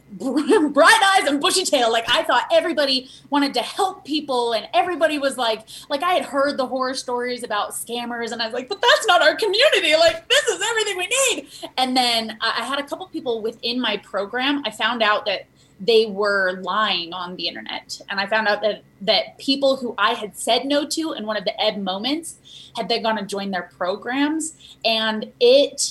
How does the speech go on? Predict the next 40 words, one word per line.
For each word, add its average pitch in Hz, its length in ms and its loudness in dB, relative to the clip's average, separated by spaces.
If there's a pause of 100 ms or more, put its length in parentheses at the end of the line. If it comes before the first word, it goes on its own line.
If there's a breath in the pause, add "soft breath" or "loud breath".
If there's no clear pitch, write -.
shut 226 420 0
me 214 120 -6
down. 180 240 -2
Like, 196 180 -4
it 285 180 0
sent 226 300 -2
me 247 100 0
into 254 200 -4
a 220 40 -2
depression. 208 600 -2
And 277 100 -4
I 220 160 4
was 208 140 0
like, 196 220 0
"Listen, 196 640 -2 (720 soft breath)
I, 240 460 4
this 254 140 2
is 277 100 -6
my 185 120 -10
fault. - 600 0 (140)
These 254 140 0
people 277 260 -2
are 220 80 0
being 185 220 -6
scammed. 269 680 0
Like, 196 280 -2 (340 loud breath)
I 254 300 6
have 226 320 -4
led 196 340 0
them 277 260 2 (140)
to 214 400 -6
these 208 280 -4
people. 269 320 -2
I've 269 200 2
even 220 200 -6
given 220 220 -2
them 190 140 -6
the 165 80 -16
skills 294 880 2 (300 loud breath)
that 196 580 0